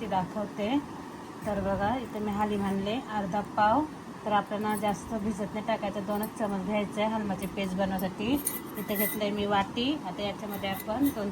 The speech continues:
चमच हलीम घेऊ आणि एक तासासाठी भिजत ठेवू, एक चमच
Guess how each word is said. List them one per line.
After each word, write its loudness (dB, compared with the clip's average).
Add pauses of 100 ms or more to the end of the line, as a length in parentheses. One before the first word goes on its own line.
चमच 0 (720)
हलीम 2
घेऊ 2 (1000)
आणि 2 (560)
एक -6
तासासाठी -2 (1200)
भिजत -4
ठेवू, -2 (580)
एक -6 (140)
चमच -2